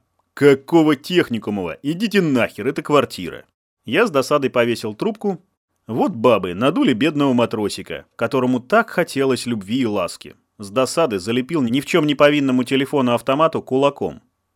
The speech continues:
Телефон обиделся и съехал на один бок. "Ой, что я сделал? Надо быстрее отсюда уходить, пока никто не заметил, что я сломал общественную собственность.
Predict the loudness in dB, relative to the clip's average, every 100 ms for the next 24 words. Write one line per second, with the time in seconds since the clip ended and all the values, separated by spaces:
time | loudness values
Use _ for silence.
0 | _ -6 -4 -2 0 0 0 -2 -2 -2
1 | -6 -6 -6 -2 -2 0 -2 -2 -4 -2
2 | -6 -8 _ _ _ _ -6 -6 -8 _
3 | _ -4 0 0 0 -2 -4 -10 -10 -8
4 | -6 -6 -2 -2 -2 -6 -4 -2 -2 -4
5 | -10 _ 2 4 2 2 0 2 2 2
6 | 0 -2 0 0 2 0 0 0 0 -2
7 | -4 -2 -2 -2 -4 -4 -10 -12 -16 -20